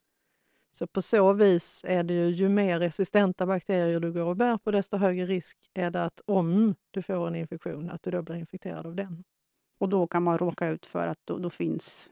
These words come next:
Speaker 2: ingen antibiotika som, som biter på dem då?
Speaker 1: Precis, det är ju det värsta scenariot, för idag finns det nämligen sådana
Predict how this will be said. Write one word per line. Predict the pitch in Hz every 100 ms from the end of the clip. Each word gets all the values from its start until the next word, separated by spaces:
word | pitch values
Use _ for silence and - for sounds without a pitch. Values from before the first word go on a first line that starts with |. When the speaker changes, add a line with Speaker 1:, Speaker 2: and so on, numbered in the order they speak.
| -
Speaker 2:
ingen | 185 170 160 -
antibiotika | 190 160 175 185 180 - 175 190
som, | - 185 175
som | 180 170
biter | 202 226 -
på | - 208
dem | 190 196
då? | 170 - _ _
Speaker 1:
Precis, | 220 208 233 180 -
det | 214
är |
ju | 226 185
det |
värsta | 170 175 196 - 165
scenariot, | 185 185 165 160 -
för | 196
idag | 202 185
finns | - 220 185 -
det |
nämligen | 202 196 196 175 175
sådana | - 175 170 160 156